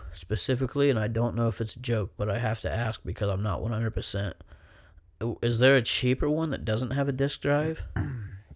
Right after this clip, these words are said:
Speaker 2: Yes, there are two versions of, uh, the new Xbox. The one that they showed off,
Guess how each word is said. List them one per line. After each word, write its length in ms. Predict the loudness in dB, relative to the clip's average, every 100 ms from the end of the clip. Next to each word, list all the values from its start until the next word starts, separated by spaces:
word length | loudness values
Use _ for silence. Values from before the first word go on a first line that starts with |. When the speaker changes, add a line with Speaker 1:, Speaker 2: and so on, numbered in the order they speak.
| -4
Speaker 2:
Yes, 380 | 0 0 0 -2
there 220 | 2 4
are 60 | 2
two 600 | -2 -2 0 0 -2 -6
versions 840 | -4 0 2 0 -2 -4 -4 -8 -8
of, 420 | -4 -2 -2 -4 -8 _ _ -20 _ _ _ _ -20 -10
uh, 320 | -6 -4 -6 -6
the 100 | -2
new 240 | 0 0 0
Xbox. 800 | -2 -4 -6 -4 -2 -2 -6 -20 -20 -20 -20 -20 -14 -14 -14 -14
The 480 | -4 2 4 4 2
one 260 | 0 0 0
that 200 | 0 0
they 160 | 2
showed 400 | 2 0 0 2
off, 680 | 4 4 2 0 -6 -18 -20